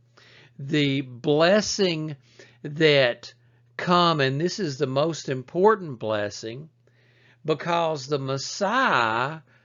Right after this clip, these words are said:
come through the Jewish race. And that is primarily where this is talking about,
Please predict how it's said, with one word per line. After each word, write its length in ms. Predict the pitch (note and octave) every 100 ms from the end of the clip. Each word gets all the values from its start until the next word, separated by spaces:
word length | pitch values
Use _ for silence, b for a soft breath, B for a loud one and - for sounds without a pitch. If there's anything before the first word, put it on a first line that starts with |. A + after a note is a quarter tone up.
| b b b _
come 560 | - - F3+ G3+ G#3 G3
through 800 | - G3+ F#3+ F3 D3+ C#3+ C#3+ C#3+ b b b _
the 140 | D#3+
Jewish 560 | C3+ D#3 E3+ D#3+ D3+ -
race. 720 | E3+ F3 F3 A2 F2+ - - _ _ _ _ _ _ _ _ _ _ -
And 240 | D#3 D3
that 160 | F3 G#3
is 220 | F#3+ -
primarily 1300 | - G#3 A#3+ A3 F3 E3+ G#3+ B3 G#3+ D3+ D3 D3 b b b -
where 420 | C#3+ E3+ F3 E3+
this 320 | E3+ D#3+ -
is 160 | D#3+ -
talking 680 | - G#3+ A#3 - D3+ B2
about, 680 | A2+ G2+ F#2 F2 G2 A3 -